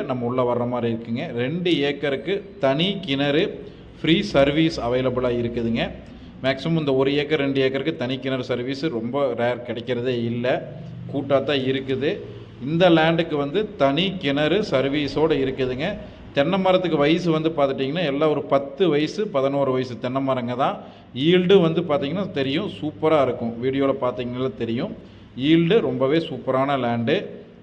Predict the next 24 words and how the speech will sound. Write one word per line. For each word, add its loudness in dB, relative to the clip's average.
பத்து, -2
பதினோரு 2
வயசு 0
தென்னை -2
மரம் 0
கூட, 0
நல்ல -2
செம்மண் -2
பூமி. -2
வாட்டர் 2
சோர்ஸு 0
வந்து -6
பார்த்திங்கன்னா -2
எந்த -2
ஒரு -2
பிரச்சனையும் -6
இல்லைங்க, -2
நல்லா 0
தண்ணி -2
சௌகரியம் -2
இருக்கக்கூடிய -4
ஏரியா 0
தான். -2
உங்களுக்கு 0